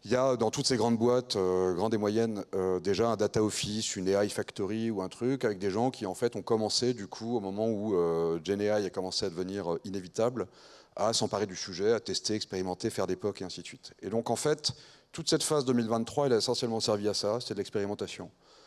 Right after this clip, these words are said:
On voit aujourd'hui, en fait, les groupes qui sont en train de passer phase deux. Maintenant, ça y est, on arrête la phase de considération et d'expérimentation. Maintenant, on structure et on passe à l'échelle. Et en fait, la batterie de questions qui posent, euh, que les entreprises posent sur cette nouvelle phase-là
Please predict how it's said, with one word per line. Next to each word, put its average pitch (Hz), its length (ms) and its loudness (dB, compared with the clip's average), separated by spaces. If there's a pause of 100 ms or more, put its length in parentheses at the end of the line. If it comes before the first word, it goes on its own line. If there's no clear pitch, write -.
(280)
On 104 100 -2
voit 127 160 4
aujourd'hui, 139 340 2
en 135 80 2
fait, 127 220 -2
les 123 80 4
groupes 127 240 2
qui - 140 -6
sont - 120 0
en 117 40 0
train 127 140 -2
de 120 40 -2
passer 120 280 2
phase 107 280 0
deux. 120 240 0 (500)
Maintenant, 117 580 -4
ça - 180 0
y 101 100 0
est, 113 320 4
on 92 300 -6
arrête 113 220 0
la 113 80 2
phase 113 180 0
de 113 80 2
considération 110 680 0
et 110 40 2
d'expérimentation. 101 840 -2
Maintenant, 123 300 -2
on 120 40 -2
structure 127 720 -2
et 110 60 -2
on 104 100 0
passe 110 200 0
à 107 60 0
l'échelle. 92 400 -2 (680)
Et 95 80 0
en 98 80 0
fait, - 280 -2
la 110 140 2
batterie 127 420 -2
de - 80 -10
questions 143 440 0
qui 123 160 -10
posent, 123 420 2 (240)
euh, 98 320 -2
que 101 100 -6
les 101 120 0
entreprises 131 420 -2
posent 139 260 0
sur 117 140 -2
cette - 220 -8
nouvelle 104 360 0
phase-là 113 440 0